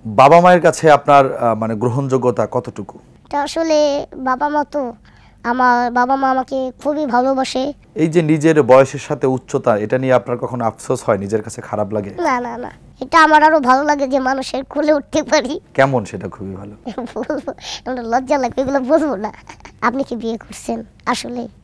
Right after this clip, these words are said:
Speaker 2: কাটবেন না, কাটবেন না, এটা চলবো।
Speaker 1: না, এখনো করি নাই।
Speaker 2: না, না, করতে হইব।
Speaker 1: না, এখনো,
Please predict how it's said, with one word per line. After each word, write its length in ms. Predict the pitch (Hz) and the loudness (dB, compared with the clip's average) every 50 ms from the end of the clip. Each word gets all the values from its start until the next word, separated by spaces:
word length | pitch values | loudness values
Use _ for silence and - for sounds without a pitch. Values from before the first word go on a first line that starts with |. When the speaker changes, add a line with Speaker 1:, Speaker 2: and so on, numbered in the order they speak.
| _ - - - - - - | _ -20 -20 -18 -18 -4 2
Speaker 2:
কাটবেন 300 | - 370 339 285 320 302 | 4 4 6 6 4 2
না, 100 | 285 254 | 2 2
কাটবেন 320 | - - 339 320 254 285 277 | 2 2 2 2 2 0 -2
না, 60 | 269 | -2
এটা 120 | 262 285 | -2 -2
চলবো। 440 | - - 339 311 269 247 196 202 - - - _ _ _ - - - | -2 0 0 0 0 0 -4 -8 -10 -12 -18 _ _ _ -14 0 4
Speaker 1:
না, 160 | 143 143 139 | 6 8 8
এখনো 300 | 143 139 - 139 143 139 | 8 6 4 4 2 4
করি 240 | - 160 151 156 151 | 6 6 8 8 8
নাই। 160 | - 370 415 | 8 6 6
Speaker 2:
না, 320 | 285 - - - - 254 | 4 2 -4 -10 -4 -2
না, 80 | 285 302 | -2 2
করতে 320 | - 339 370 359 - 381 | 4 4 2 6 6 4
হইব। 140 | 359 294 - - - - - - - - - | 4 4 0 -6 -8 -10 -10 -8 -8 -2 2
Speaker 1:
না, 100 | 135 123 | 4 4
এখনো, 260 | 123 123 294 339 403 | 4 4 6 6 6